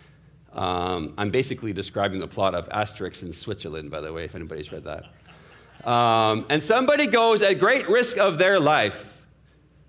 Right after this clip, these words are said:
to find that rare herb. And maybe they, in fact, die, but somebody who's with them brings that herb back, and they bring it to, you know, your doctor. He's like, "Thank you."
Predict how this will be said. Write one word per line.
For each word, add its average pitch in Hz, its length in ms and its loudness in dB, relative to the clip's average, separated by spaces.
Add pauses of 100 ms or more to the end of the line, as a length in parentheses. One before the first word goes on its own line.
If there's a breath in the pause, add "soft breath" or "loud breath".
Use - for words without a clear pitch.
(140)
to 151 120 0
find 175 520 4
that 135 320 4
rare 147 400 4
herb. 117 520 0 (1600)
And 131 220 2
maybe 214 240 4
they, 185 220 4
in 156 100 2
fact, 139 360 2
die, 107 400 4
but 110 300 -2
somebody 147 320 2
who's 139 200 2
with 147 200 0
them 120 200 2
brings 135 320 2
that 127 200 2
herb 117 300 -2
back, 92 400 -6 (840 soft breath)
and 98 200 -4
they 95 200 2
bring 113 320 2
it 117 120 -4
to, 120 140 -6
you 101 540 -2
know, 92 100 -2
your 98 180 -2
doctor. 90 500 -4
He's 90 120 -8
like, 87 140 -10
"Thank 90 360 -10
you." 87 200 -12